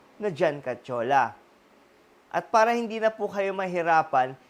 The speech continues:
ilalagay ko na po mismo yung link papunta po sa aking Facebook Messenger. Nasa description po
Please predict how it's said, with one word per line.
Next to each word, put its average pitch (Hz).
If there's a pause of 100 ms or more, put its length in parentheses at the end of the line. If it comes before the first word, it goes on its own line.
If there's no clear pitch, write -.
(140)
ilalagay 202
ko 190
na 185
po 185
mismo 180
yung 170
link 180
papunta 170
po 170
sa 160
aking 156
Facebook 156
Messenger. 135 (400)
Nasa 165
description 180
po 185